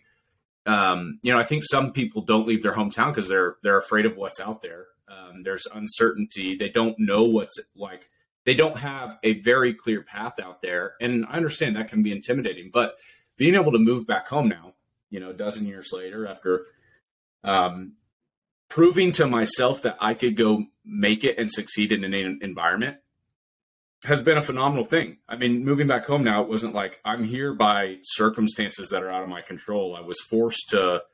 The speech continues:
like, I was a failure. I wasn't able to go achieve things on my own. It was, like, this great sense of security is,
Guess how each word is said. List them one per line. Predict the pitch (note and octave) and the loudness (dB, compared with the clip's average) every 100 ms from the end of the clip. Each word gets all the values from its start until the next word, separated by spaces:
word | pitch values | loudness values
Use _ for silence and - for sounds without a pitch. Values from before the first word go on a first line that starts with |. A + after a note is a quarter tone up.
| _ _ _ | _ _ _
like, | G2+ A2+ | -10 -2
I | G#2+ | 0
was | G#2+ | 0
a | G2+ | -2
failure. | - A#2+ C3 F#2+ F2 | 0 2 2 0 -4
I | |
wasn't | G2+ A#2+ A#2+ | -2 -2 -2
able | G#2+ G#2+ G#2 | -4 -4 -6
to | |
go | F#2+ G2+ G2 G2 | -4 0 0 0
achieve | F#2 - - A2+ G#2+ | -6 -6 0 0 0
things | G#2+ F#2+ F#2+ | -4 -4 -6
on | F#2 F#2 | -8 -8
my | F2 F2+ | -10 -8
own. | A#2 G#2 G2 - _ | -6 -6 -8 -18 _
It | A2+ | -2
was, | A#2 A#2 | 0 2
like, | B2+ A2 - _ _ _ _ _ _ _ - | 2 2 -6 _ _ _ _ _ _ _ 0
this | D3 - | 0 4
great | D3+ F3+ | 4 4
sense | - F3 C#3+ | 4 2 2
of | A2 - | -4 -10
security | - A#2+ A#2+ C#3+ D3 | -6 -4 2 4 6
is, | A2 | 4